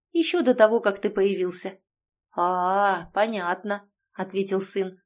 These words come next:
хотя ему не все было понятно. Непонятно было, почему папа вдруг занервничал, почему тот дядя так на него смотрел.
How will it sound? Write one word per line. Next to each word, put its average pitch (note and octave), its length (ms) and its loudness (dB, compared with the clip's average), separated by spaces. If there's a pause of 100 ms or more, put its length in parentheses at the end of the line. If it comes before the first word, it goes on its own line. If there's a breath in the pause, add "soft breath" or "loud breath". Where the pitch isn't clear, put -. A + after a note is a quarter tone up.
(220)
хотя E4 400 -4
ему C#4 160 0
не C4+ 140 -2
все F#3+ 260 -2
было E3 200 -2
понятно. E3+ 600 -8 (520)
Непонятно G#3 680 -4
было, A3+ 460 -2
почему A#3 520 0
папа C4+ 360 0
вдруг G#3 300 -6
занервничал, G3+ 880 -4 (340)
почему G#3 400 -2
тот A3+ 220 -2
дядя G3 320 -4
так A3+ 240 -6
на A#3 80 -2
него A3+ 220 -2
смотрел. G#3 640 -2